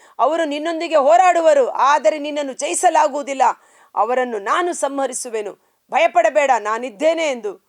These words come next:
ಪ್ರಭು ಯೇಸುವಿನ ಆತ್ಮರು ಅವರೊಳಗಿದ್ದು ಧೈರ್ಯದಿಂದಲೂ ಸ್ಥೈರ್ಯದಿಂದಲೂ ಸುವಾರ್ತೆಯನ್ನು ಸಾರುವ ಅಭಿಷೇಕ, ಅವರ ನಡೆ, ನುಡಿ, ಜೀವನ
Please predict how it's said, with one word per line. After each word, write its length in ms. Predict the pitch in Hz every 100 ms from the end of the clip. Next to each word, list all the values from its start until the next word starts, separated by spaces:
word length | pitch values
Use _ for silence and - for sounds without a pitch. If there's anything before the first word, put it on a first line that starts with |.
| _ _ _ _ _ _ _
ಪ್ರಭು 240 | - 220 240
ಯೇಸುವಿನ 420 | 247 262 269 247 226
ಆತ್ಮರು 520 | 277 - 302 269 208
ಅವರೊಳಗಿದ್ದು 800 | - 196 220 247 262 277 202 214
ಧೈರ್ಯದಿಂದಲೂ 720 | 233 339 359 320 302 285 254
ಸ್ಥೈರ್ಯದಿಂದಲೂ 800 | - 233 262 240 233 208 185 _ _ _ -
ಸುವಾರ್ತೆಯನ್ನು 600 | 214 254 277 277 247 226
ಸಾರುವ 360 | 233 226 233
ಅಭಿಷೇಕ, 500 | 202 226 - 240 - 190 - _ _ -
ಅವರ 200 | 185 214 196
ನಡೆ, 360 | 208 269 302
ನುಡಿ, 340 | 247 240 294 240
ಜೀವನ 460 | 170 349 349 294